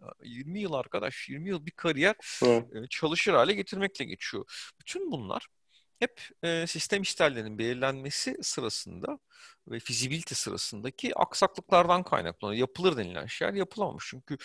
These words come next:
Speaker 1: zamanın ötesinde bir şey isterseniz bu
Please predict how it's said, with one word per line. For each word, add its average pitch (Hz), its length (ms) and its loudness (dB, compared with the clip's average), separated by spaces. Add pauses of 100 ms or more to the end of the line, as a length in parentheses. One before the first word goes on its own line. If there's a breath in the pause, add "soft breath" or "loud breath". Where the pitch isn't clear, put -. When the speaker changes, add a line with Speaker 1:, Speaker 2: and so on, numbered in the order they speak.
(240 loud breath)
Speaker 1:
zamanın 139 800 4
ötesinde 175 520 -2
bir 277 60 2
şey - 180 2
isterseniz 135 720 -6
bu 123 200 -2